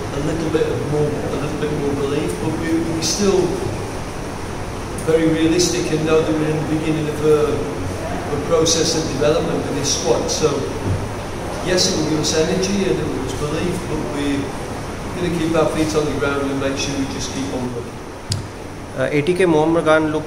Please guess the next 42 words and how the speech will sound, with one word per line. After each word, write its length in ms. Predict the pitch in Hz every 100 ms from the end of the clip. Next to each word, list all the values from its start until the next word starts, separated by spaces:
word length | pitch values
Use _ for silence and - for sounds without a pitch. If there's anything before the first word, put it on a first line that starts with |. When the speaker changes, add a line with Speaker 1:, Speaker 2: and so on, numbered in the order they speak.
| - 139
Speaker 2:
uh, 180 | 139
settled 400 | 123 143 127 147
and 140 | 139 131
balanced 400 | 113 127 135 -
side 220 | 120 135 - - - - - - - -
and 80 | 131
have 100 | 127
started 380 | 135 120 147 131
well. 260 | 120 147
How 140 | 139 147
difficult, 520 | 139 151 147 175 -
uh, 580 | - - 143 131 131 135
is 100 | 147
it 100 | -
to 80 |
face 280 | 139 147 139
a 40 | 147
team 240 | 139 131
like 160 | 120 104
this? 260 | 101 - - - - - - - - - - - - - - - - - - - -
Speaker 1:
Well, 100 | 226
it's 140 | -
difficult 360 | 214 190 214 214
because, 540 | - 190 190 - - - -
uh, 120 | 160 151
yes, 240 | 165 180 180
they 120 | 175
are 140 | 147
balanced 480 | 143 143 170 151 160
and 80 | 151 151
yes, 220 | 151 151
they 120 | 151
are, 280 | 143 143 139
uh, 1160 | - - - - - - - - 139 131 131 127
they've 180 | 143 139
been 160 | 135
together 320 | 131 147 143 -
for 80 | 143
a 120 | 127 120
while 240 | 120 123
and 220 | 123 123
they've, 320 | 123 123 127